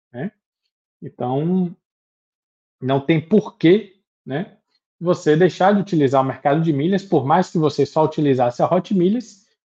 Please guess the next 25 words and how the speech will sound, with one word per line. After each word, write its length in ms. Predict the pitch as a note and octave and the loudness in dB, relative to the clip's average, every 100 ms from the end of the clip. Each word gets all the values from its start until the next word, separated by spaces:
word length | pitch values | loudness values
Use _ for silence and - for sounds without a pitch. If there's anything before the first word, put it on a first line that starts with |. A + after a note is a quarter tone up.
| _ | _
você 280 | - D#4 F#3 | -10 -2 0
pode 340 | - D#3 E3 F3+ | 2 2 2 2
mudar 360 | E3+ C#3+ D#3 | 2 2 2
suas 200 | D#3+ D3+ | 2 -2
per-, 360 | - D3 C#3+ - | -2 -2 -2 -2
perspectiva 840 | C#3 - C#3+ C#3+ - - E3 F3+ | -4 -2 -2 -2 -4 -2 -2 -2
de, 340 | B2+ C3 B2 - _ _ _ _ _ _ _ | -2 -4 -4 -8 _ _ _ _ _ _ _
é, 240 | C3 - C#3 | -8 -6 -4
acúmulo 580 | A#2+ - D3 C3+ C3 | -4 -2 -2 0 -2
para 240 | B2+ D#3 E3 | -2 0 0
venda, 560 | C#3 C#3 G3 G#3 B3 _ _ _ _ _ | 0 0 0 -2 -4 _ _ _ _ _
pra, 520 | - G3 G3+ A#3+ - _ - D#4 G#3 | 0 2 2 -2 -12 _ -18 -14 -10
se 120 | - | -2
você 220 | F3+ - | -2 -2
não 140 | E3+ D#3+ | -4 -2
quiser 280 | D#3 C3+ C#3 | 0 2 2
gastar 300 | D3+ - A3 | 0 -2 0
nada, 300 | G3+ A#3 D4 | 2 0 -2
faz 180 | D#4+ | -2
apenas 360 | D4+ D4+ C#4 C#4+ | -2 -4 -4 -2
acúmulos 480 | C4+ - B3 C4 A#3+ | -4 -2 -2 0 2
orgânicos 640 | B3 G3 F#3+ A3+ A3 F3 - | 2 2 4 2 0 -2 -6
com 140 | E3+ | -8
compras 340 | - D#3+ E3 | -4 -2 0
bonificadas, 960 | D#3+ E3+ F3 - - E3 F#3+ A3+ A3+ _ | 0 0 -2 -2 -2 0 0 0 -6 _